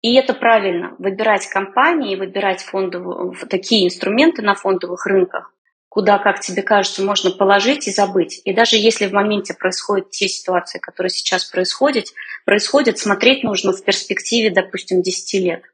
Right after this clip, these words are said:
пятнадцати лет, двадцати лет. Если мы посмотрим все там назад, на тридцать лет назад, акции, ну, тогда, наверное, Сбербанка не было, ну, давайте десять лет назад, акции Сбербанка стоили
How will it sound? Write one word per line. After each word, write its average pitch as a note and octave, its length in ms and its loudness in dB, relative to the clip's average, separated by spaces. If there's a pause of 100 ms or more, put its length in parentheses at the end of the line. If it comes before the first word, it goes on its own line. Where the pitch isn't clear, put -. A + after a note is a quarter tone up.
(720)
пятнадцати F#3+ 640 0
лет, E3+ 260 -2
двадцати G3+ 600 0
лет. F3 340 -2
Если F#3+ 260 -4
мы G3+ 140 -2
посмотрим A3+ 480 0
все G3 220 0
там F#3 220 4
назад, F#3 340 2 (240)
на F#3 120 0
тридцать F#3 400 -6
лет F#3 200 0
назад, A3 340 2 (960)
акции, F#3+ 920 2 (500)
ну, G3 120 -4
тогда, F#3+ 240 0
наверное, F3+ 360 2
Сбербанка F#3 540 -2
не C#4 80 2
было, A#3+ 160 0
ну, G3 60 2
давайте A3 340 2
десять F3+ 380 -2
лет - 180 -8
назад, E3+ 480 -6
акции G3+ 360 0
Сбербанка F#3+ 600 0
стоили G3+ 580 0